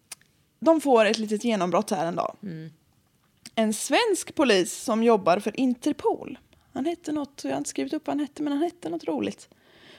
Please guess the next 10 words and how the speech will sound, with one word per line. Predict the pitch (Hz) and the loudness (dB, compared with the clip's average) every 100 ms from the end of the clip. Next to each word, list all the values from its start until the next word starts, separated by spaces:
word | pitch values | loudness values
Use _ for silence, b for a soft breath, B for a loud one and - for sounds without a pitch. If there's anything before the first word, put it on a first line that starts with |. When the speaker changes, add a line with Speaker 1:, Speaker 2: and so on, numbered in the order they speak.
| b | b
Speaker 1:
Johan | - 262 320 240 254 277 262 | -2 2 4 4 4 4 2
Eineklav | 302 269 208 202 220 285 311 - 208 | 0 0 0 0 -2 0 2 2 0
eller | 226 | -2
något | 240 | -4
sånt. | - - 233 - - | -8 -12 -12 -16 -12
Jättevackert. | - - - - - - - - - 202 | -12 -12 -16 -18 -18 -18 -20 -18 -16 -12
Speaker 2:
Mm. | 165 160 240 - - - | -12 -12 -14 -18 -20 -6
Speaker 1:
Nej, | 185 185 | -2 -2
inte | 196 - | -4 -2
Aine. | - 202 165 180 196 202 | 4 4 4 -2 -6 -8